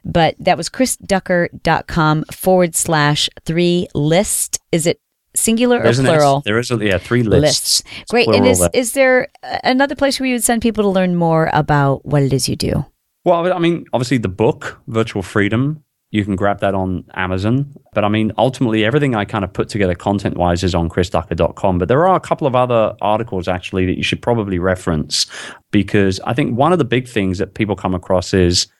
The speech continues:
Speaker 2: "What do I give my V A to do? Like, I
Speaker 1: Mm-hmm.
Speaker 2: don't know what they can do
Speaker 1: Oh.
Speaker 2: for me." So we actually have chris ducker dot com forward slash one zero one, which is a hundred and one tasks.
Speaker 1: Yeah.
Speaker 2: You can outsource to all the different types of V As. Um,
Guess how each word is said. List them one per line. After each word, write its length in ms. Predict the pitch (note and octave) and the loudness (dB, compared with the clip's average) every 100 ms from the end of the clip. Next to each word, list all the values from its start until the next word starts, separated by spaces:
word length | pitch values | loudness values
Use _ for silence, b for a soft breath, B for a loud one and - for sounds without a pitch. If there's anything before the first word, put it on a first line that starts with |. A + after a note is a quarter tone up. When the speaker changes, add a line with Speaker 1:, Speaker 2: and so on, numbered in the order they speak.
| _ _ | _ _
Speaker 2:
"What 200 | G2 A#2+ | 0 2
do 80 | C#3 | 4
I 60 | B2 | 2
give 180 | B2 A2+ | -2 -2
my 160 | G2+ | -2
V 240 | F#2+ G2 F#2 | -2 0 2
A 160 | F2+ | 2
to 80 | D#2+ | -2
do? 340 | C#2+ F#2 C#2 A1 | 0 0 0 -4
Like, 100 | - | -2
I 60 | - | 0
Speaker 1:
Mm-hmm. 60 | |
Speaker 2:
don't 220 | G2+ G2+ F#2+ | 0 -2 -4
know 240 | F#2 G2+ | 0 0
what 140 | F#2 - | 0 -2
they 100 | F2 | -4
can 180 | F2+ E2+ | -2 2
do 120 | F#2 | 2
Speaker 1:
Oh. 40 | |
Speaker 2:
for 140 | C#3+ B1+ | 2 -4
me." 140 | A1 _ _ _ _ | -6 _ _ _ _
So 220 | - G2+ | -2 -2
we 220 | - C3 | 0 2
actually 280 | D3 C#3 A2+ | 2 0 -2
have 180 | G#2+ F#2 | -2 -4
chris 240 | - B2+ | -4 -2
ducker 260 | B2+ A#2+ A2+ | -2 -2 0
dot 160 | G2+ D2 | -2 -2
com 240 | G2 F2+ | -2 -2
forward 300 | - A2+ A2 | 0 0 0
slash 400 | - F#2+ F#2 - | 0 -2 -2 -6
one 320 | D#2+ F#2+ G#2 | -2 0 0
zero 320 | F2+ F#2+ F2+ | 0 2 2
one, 380 | E2 E2+ D#2 D#2+ | 2 0 0 -4
which 200 | F#2 F2 | -4 -6
is 80 | - | -4
a 40 | E2 | -6
hundred 320 | - A2+ G#2+ | -2 -2 0
and 100 | F#2+ | 2
one 180 | F2+ E2+ | 2 0
tasks. 520 | - D#2+ - - - | -2 -4 -4 -6 0
Speaker 1:
Yeah. 440 | C3+ C#3 C3+ B2+ A#2+ _ _ _ | 2 4 2 2 -2 _ _ _
Speaker 2:
You 160 | D#2+ C#2+ | -12 -4
can 120 | F#2 | -2
outsource 420 | F2+ - F#2 F2 | -2 -2 -2 -2
to 80 | - | -2
all 260 | - B2+ A#2 | 2 4 4
the 100 | G#2 | 2
different 320 | A2 F2+ - | 0 -2 -4
types 300 | F#2 E2 - | -4 -4 -4
of 80 | E2+ | 0
V 200 | E2+ D2+ | 2 2
As. 380 | C2+ G#1 - B B B B - | 2 0 -2 B B B B 0
Um, 280 | F#2+ F#2 | 2 2